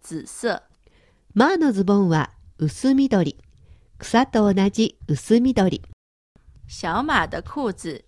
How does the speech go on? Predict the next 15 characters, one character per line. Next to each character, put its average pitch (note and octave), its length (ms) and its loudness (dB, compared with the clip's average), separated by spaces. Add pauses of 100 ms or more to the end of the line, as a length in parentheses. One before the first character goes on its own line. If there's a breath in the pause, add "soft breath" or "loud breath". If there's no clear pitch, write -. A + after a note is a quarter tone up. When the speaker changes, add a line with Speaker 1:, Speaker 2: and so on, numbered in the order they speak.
Speaker 1:
是 F#3 340 -8
淡 C4+ 320 -2
绿 D4 200 -4
色 E3 320 -8
的， E3+ 240 -12 (640)
是 C#4+ 240 -8
和 G#3+ 260 -2
野 G#3+ 320 -2
草 - 340 -4
一 E3 180 -10
样 A3+ 260 -4
的 D#3+ 380 -10
淡 A3+ 320 -2
绿 B3+ 220 -6
色。 - 320 -10